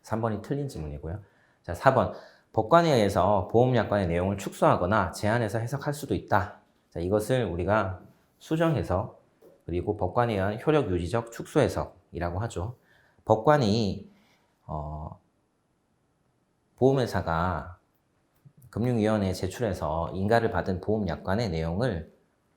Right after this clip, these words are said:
축소하거나 제한해서 해석할 수도 있습니다.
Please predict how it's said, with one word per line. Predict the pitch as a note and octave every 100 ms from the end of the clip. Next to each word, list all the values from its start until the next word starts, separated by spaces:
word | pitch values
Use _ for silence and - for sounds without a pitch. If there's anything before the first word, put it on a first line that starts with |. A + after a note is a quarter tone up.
| _ -
축소하거나 | - G3 F3 D#3 F2+ D#2+ E2 F2+ - _ _ -
제한해서 | - G#2 A2+ F2 - B2+ C3+ - _ _ _ -
해석할 | D#3 D#3 F3
수도 | E3 -
있습니다. | E2+ - D#2+ C#2+ -